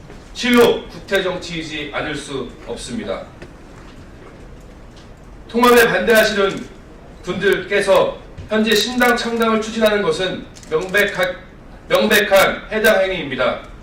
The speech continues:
해당 행위를 즉각 중단해 주시길 바랍니다. 진정으로 신당을 만들겠다면 탈당하셔서 추진하시길 바랍니다. 이제 후배들에게, 미래 세대들에게 통 큰 모습을 보여주시기 바랍니다.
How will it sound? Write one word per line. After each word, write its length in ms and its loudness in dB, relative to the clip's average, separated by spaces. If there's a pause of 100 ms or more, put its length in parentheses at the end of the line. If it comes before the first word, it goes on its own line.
(520)
해당 280 4
행위를 300 4
즉각 520 2
중단해 440 0
주시길 400 -10
바랍니다. 480 -6 (760)
진정으로 440 2
신당을 440 2
만들겠다면 840 -2 (600)
탈당하셔서 920 2
추진하시길 760 -4 (360)
바랍니다. 480 -6 (460)
이제 320 2
후배들에게, 800 0 (1000)
미래 220 2
세대들에게 880 -2
통 220 -4
큰 260 -2
모습을 540 -6
보여주시기 480 -8
바랍니다. 460 -6